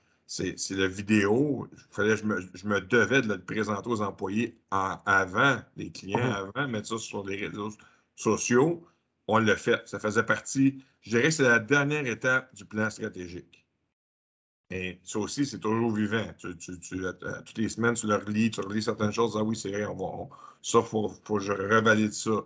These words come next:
Speaker 1: Faut que je regarde mes indicateurs de performance. Où est-ce qu'on est rendu? On,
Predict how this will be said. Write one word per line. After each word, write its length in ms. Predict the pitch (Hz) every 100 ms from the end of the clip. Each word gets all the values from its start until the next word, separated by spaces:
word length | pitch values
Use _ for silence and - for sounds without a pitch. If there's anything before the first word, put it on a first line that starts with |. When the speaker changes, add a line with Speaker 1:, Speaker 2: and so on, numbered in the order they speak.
| _ _ _
Speaker 1:
Faut 120 | - 101
que 40 |
je 60 | 101
regarde 260 | 101 117
mes 160 | 110 104
indicateurs 460 | 107 - 107 107 110
de 60 |
performance. 800 | 107 104 - 104 110 107 90 -
Où 100 | -
est-ce 80 | 104
qu'on 160 | - 104
est 160 | 107 104
rendu? 360 | 107 104 110
On, 240 | 92 95